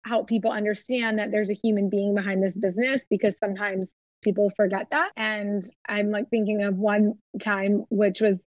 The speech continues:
probably the most difficult thing that I've ever gone through professionally, which is that we started, um, a food hall in Jackson Health District. It was supposed to be the first wellness-focused food hall in a healthcare setting. Basically, the business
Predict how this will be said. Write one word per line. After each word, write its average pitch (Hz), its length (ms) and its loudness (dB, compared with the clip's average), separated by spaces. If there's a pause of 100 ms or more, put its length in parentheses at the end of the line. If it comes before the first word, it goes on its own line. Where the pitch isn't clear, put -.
(140)
probably 214 240 8
the 220 100 2
most 202 220 0
difficult 202 720 2
thing 208 160 0
that 202 100 -2
I've 202 160 -2
ever 208 200 6
gone 196 200 -4
through 208 120 -2
professionally, 208 580 -6
which 208 200 -2
is 202 100 2
that 208 160 -2
we 208 100 2
started, 202 600 2 (340)
um, 185 380 -2 (140)
a 196 260 6
food 233 320 4
hall 190 500 0 (120)
in 190 360 -2
Jackson 190 420 -4
Health 185 220 -4
District. 190 400 -2
It 214 80 6
was 196 180 0
supposed 208 280 0
to 208 60 -2
be 196 120 6
the 196 200 0
first 202 280 2
wellness-focused 196 1080 0 (160)
food 208 180 6
hall 185 400 -4 (140)
in 214 100 2
a 208 60 2
healthcare 202 440 0
setting. 226 520 -6 (200)
Basically, 220 440 8
the 202 100 6
business 196 460 0